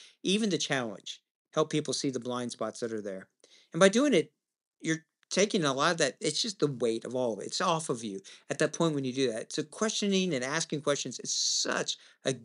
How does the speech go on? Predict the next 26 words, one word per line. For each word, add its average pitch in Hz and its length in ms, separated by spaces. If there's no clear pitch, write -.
good 143 400
tool. 117 380
In - 60
fact, 208 220
it 185 80
can 185 120
even 285 220
just 151 260
diffuse 143 600
things. 107 280
Sometimes 247 380
we 170 60
can 165 100
get 143 120
in 117 80
arguments 120 680
with 131 120
people. 123 260
We've 180 260
got 185 160
the 139 80
facts - 400
and 139 80
we're 185 100
gonna 170 160
go. 131 320